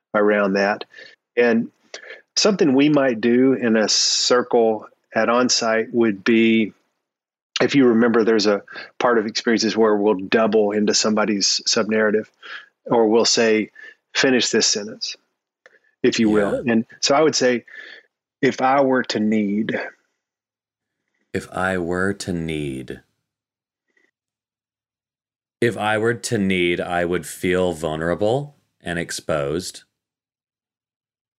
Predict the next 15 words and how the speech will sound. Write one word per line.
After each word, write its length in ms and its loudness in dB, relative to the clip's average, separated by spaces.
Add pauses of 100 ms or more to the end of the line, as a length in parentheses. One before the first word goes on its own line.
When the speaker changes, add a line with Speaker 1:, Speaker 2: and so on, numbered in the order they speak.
(600)
Speaker 2:
But 160 0
if 140 -2
I 180 0
were 160 0
to 160 -8
need 300 -2
and 140 -4
have 400 -4
those 280 -4
needs 320 -6
met, 540 -6
I 160 -4
would 260 -4
feel 640 -4
profoundly 1600 -8